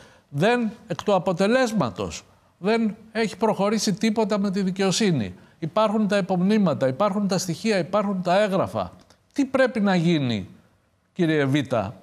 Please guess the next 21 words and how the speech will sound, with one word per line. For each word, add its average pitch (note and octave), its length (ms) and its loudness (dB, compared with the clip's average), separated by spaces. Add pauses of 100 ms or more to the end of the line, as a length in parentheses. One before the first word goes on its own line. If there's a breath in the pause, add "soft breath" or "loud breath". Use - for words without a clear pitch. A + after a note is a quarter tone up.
(320)
Τι, B3 200 -2
τι C4+ 160 0
πρέπει C4 340 0
να A3+ 120 2
απαντήσουμε F#3 720 2
σε C#3 120 -2
αυτούς C3 260 -2
τους A#2+ 140 -2
ανθρώπους, D#3 540 0
όλοι B3 300 4
εμείς, C3+ 360 0
γιατί E3+ 240 -2
και G3 120 -2
εμείς A3+ 300 0
έχουμε B3 360 0
ένα G#3+ 300 0 (240 loud breath)
μικρό A3 340 2
μερίδιο A#3 560 2
σε C#3 100 -2
όλο B2+ 200 2
αυτό; E2+ 360 -6